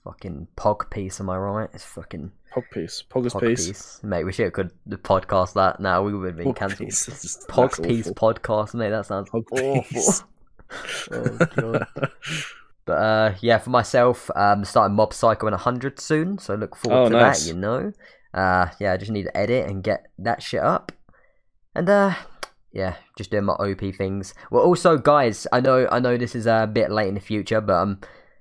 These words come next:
Speaker 1: you know what? I, I'm one subscriber away from six hundred subscribers, so G G for that,
Speaker 2: Oh,
Speaker 1: G G
Speaker 2: nice.
Speaker 1: for that one. I appreciate it, appreciate it. Uh, obviously, I would have probably hit that most likely by the time.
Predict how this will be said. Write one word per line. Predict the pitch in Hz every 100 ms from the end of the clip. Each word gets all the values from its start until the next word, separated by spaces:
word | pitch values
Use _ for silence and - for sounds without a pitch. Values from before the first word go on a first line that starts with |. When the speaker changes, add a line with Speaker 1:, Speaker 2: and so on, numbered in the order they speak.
| _ _ _ _ _ _ _ -
Speaker 1:
you | 107 123
know | 113 110
what? | 110 113 -
I, | 117 120
I'm | 123 117
one | 120 113
subscriber | 110 - 120 107
away | 107 107
from | 104 104
six | - 113 -
hundred | 101 95
subscribers, | 90 101 - 98 92 80 82
so | - 85 82 - _ -
G | 90
G | 87 85
for | -
that, | 80 71
Speaker 2:
Oh, | 123
Speaker 1:
G |
G | 104
Speaker 2:
nice. | 113 -
Speaker 1:
for |
that | 82 69
one. | 69 - _ _
I |
appreciate | - 90 85 69
it, | 67
appreciate | - 80 - 69
it. | - _ - - -
Uh, | 73 78 -
obviously, | 87 - 87 80
I | 85
would | 87 85
have | -
probably | - 90 85 -
hit | 101 87
that | 82
most | 80 85 92
likely | 78 78
by | 82 82
the |
time. | 85 85 82